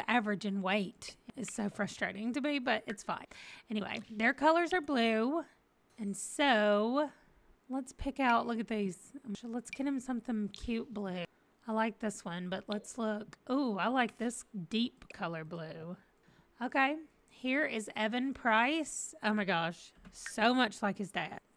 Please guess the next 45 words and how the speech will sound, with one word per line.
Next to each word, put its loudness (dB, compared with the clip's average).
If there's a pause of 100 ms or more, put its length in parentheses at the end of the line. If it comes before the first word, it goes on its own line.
(220)
so 2
much. -4 (640)
And 0
that's 4
it. 4
We 2
just -2
have 8
a 2
wedding 0
to -6
go 4
do. -4
So 6
what 0
we're 2
gonna 4
do 2 (360)
is 0
move 6
them 4
into 0
the 0
main 2
house. 4
I 2
know 4
it's -4
still 0
the 2
middle 2
of 2
the 0
night, 2
so -6
I'm 0
ignoring 2
the 0
people 2
who 4
actually 0
live -2
in 0
our 6
house. -2